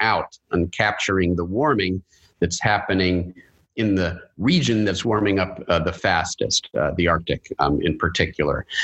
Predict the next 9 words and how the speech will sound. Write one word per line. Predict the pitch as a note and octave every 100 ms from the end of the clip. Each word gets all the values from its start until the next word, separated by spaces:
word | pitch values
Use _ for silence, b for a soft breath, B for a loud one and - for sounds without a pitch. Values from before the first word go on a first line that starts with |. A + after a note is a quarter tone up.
| B
And | - E2+ F2+
so, | - G#2 G2+ G2 F#2 F#2 B B B B
so | - G#2
they |
use | A2 C#3 F3 D3+
a |
very | C#3 C#3+
conservative | C#3 A#2+ - C#3 C#3+ C#3
assessment | A2+ G#2 - A#2 - G2 E2+